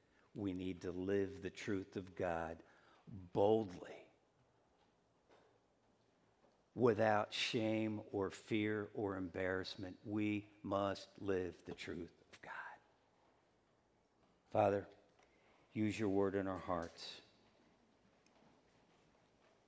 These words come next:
We recognize you, God, and your word,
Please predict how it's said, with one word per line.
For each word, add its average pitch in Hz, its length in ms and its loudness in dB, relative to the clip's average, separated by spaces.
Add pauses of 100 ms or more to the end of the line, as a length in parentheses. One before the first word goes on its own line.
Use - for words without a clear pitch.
(680)
We 98 100 0
recognize 98 960 2 (1120)
you, 110 460 4 (920)
God, 101 380 4 (1120)
and 95 160 2
your 107 220 4
word, 104 540 0